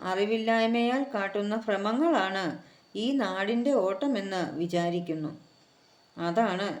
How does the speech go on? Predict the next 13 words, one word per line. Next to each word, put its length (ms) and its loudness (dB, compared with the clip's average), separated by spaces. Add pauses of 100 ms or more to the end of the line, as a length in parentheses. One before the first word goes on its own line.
താങ്കളുടെയും 840 0
പ്രശ്നം. 400 -8 (540)
ഇപ്പോൾ 440 2
അതിന് 320 0 (180)
പരിഹാരമായി 880 0
കാണുമെന്ന് 600 -2 (260)
കരുതുന്നു. 560 -4 (1000)
സച്ചിന്ത 520 0
ഇവിടെ 300 4
പൂർണ്ണമാകുന്നു. 840 0 (2000)
ഇന്നത്തെ 400 4
വായന 400 4
നിങ്ങൾക്ക് 420 2